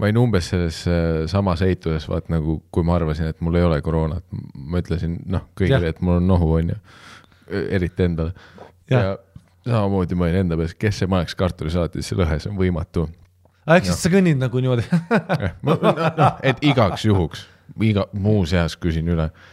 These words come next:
Speaker 2: Kallis.
Speaker 1: Jah. Ja siis ta oli, et noh, et ma, noh, ma ei tea, vaata, et noh, et see näeb küll veits välja, et see vist võib lõhe olla. Ja siis mul oli nagu see, et okei, et <clears throat> aga sa nagu,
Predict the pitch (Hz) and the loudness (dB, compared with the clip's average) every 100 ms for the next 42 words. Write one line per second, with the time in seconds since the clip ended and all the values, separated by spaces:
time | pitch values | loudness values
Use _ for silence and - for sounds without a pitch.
0 | - - - - - - 151 151 95 80 | -20 -20 -20 -20 -8 -2 2 2 0 -2
1 | 76 - - - - - 98 - 104 95 | -2 -10 -20 -20 -12 0 0 2 2 4
2 | 82 - 90 85 - - - - _ _ | 2 0 0 0 -2 -20 -20 -20 _ _
3 | _ _ - - 95 107 98 101 87 - | _ _ -12 -2 -2 -2 -6 -4 -4 -6
4 | 156 - - - 90 113 160 190 80 92 | -20 -14 -16 -8 -2 0 0 0 -2 -4
5 | - 82 - 95 87 - 104 98 104 110 | -2 -2 -2 -2 -4 -6 -8 -2 0 0
6 | - 117 101 87 87 - 90 - - - | 0 0 0 0 -4 -2 -2 -2 -12 -18
7 | - 92 90 82 80 _ _ - - - | -8 -2 0 0 -4 _ _ -16 -14 -14
8 | - _ - - 135 147 - - 98 87 | -20 _ -20 -10 -4 -2 -4 -2 2 2
9 | 85 85 - - - - - - - _ | 2 0 -4 -10 -20 -20 -20 -20 -20 _
10 | - 87 95 95 92 90 85 90 87 - | -8 -4 0 2 2 0 0 0 0 -2
11 | 95 131 123 95 - - 123 - 117 90 | -4 0 2 2 -2 -10 -10 -4 -4 -4
12 | 73 - - _ _ _ _ _ _ - | -8 -16 -20 _ _ _ _ _ _ -2
13 | 95 92 92 90 85 82 | 0 0 0 -4 -2 -4